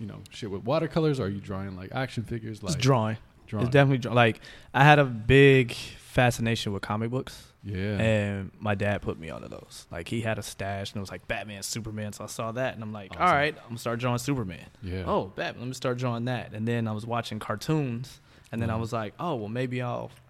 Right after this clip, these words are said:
Speaker 2: be a cartoonist." Like, <laughs> so
Speaker 1: Yeah.
Speaker 2: it's like, so now I'm waking up, I'm watching cartoons. It's like, "All right, I wanna draw that one." "Oh, Transformers, this shit is sick.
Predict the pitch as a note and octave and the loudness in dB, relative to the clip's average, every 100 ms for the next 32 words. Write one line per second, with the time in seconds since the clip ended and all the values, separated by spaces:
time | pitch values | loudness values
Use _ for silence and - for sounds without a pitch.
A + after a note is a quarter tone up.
0 | - A2 A2 A2+ A#2+ B3+ - - - _ | -10 -10 -6 -8 -6 -8 -10 -16 -20 _
1 | - A2+ A2 - F3+ A3 G2 B2+ B2 C3 | -12 -10 -8 -2 0 0 0 0 4 4
2 | A2+ - - - A2+ C3 C#3+ B2+ C3+ C3+ | 4 -2 -16 -4 4 8 8 10 8 8
3 | C3+ C#3 A2 A#2+ C3 C3+ B2+ C3 A#2+ C#3 | 8 8 8 6 6 4 4 4 4 2
4 | C3+ B2 B2 G#2+ A#2+ A2+ A#2+ A2+ A#2+ G#2+ | 2 0 -2 0 0 2 0 0 0 2
5 | C3 A2 G2+ - - - C3 C3 - C#3 | 2 2 -4 -10 -14 -4 -2 0 -2 -6
6 | - E3+ B2 D3 - A3 - F#3+ | -2 -2 -2 -4 -6 -8 -10 -10